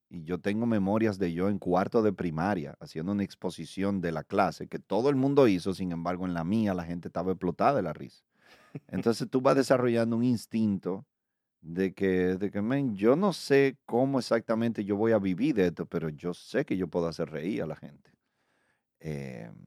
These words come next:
y uno como que tiene esa, esa seguridad, tú sabes. No, no sé, en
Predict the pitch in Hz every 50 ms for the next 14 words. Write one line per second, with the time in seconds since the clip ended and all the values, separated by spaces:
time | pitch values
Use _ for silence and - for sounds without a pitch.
0 | - _ _ _ _ _ - 80 87 87 104 113 117 113 107 104 - 95 78 -
1 | 95 98 107 123 120 110 107 98 - 110 107 95 95 90 87 82 82 82 85 -
2 | - _ - 95 - - - - 120 113 135 123 113 110 131 196 226 247 220 _
3 | _ _ _ _ - 104 110 117 104 80 80 - - _ _ _ 98 98 95 98
4 | 95 95 98 92 - 113 113 110 101 92 92 82 82 -